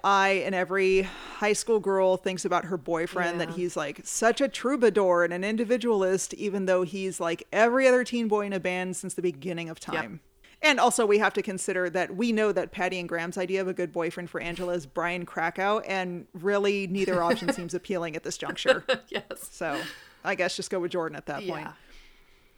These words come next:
Speaker 1: Angela and Jordan head to Louie's, which is, like, the billiardsy teen hangout, the parking lot of which is where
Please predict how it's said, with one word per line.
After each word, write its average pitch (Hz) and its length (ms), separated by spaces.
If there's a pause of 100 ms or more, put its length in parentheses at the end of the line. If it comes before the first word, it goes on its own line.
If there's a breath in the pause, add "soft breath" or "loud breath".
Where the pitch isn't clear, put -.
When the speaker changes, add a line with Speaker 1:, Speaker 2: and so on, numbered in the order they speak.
(400 soft breath)
Speaker 1:
Angela 226 320
and 262 140
Jordan 196 240
head 208 240
to 220 120
Louie's, 170 600
which 190 180
is, 190 200
like, 180 240
the 185 100
billiardsy 185 720
teen 190 420
hangout, 170 640
the 196 120
parking 180 340
lot 170 340
of 170 200
which 175 240
is 170 100
where 160 460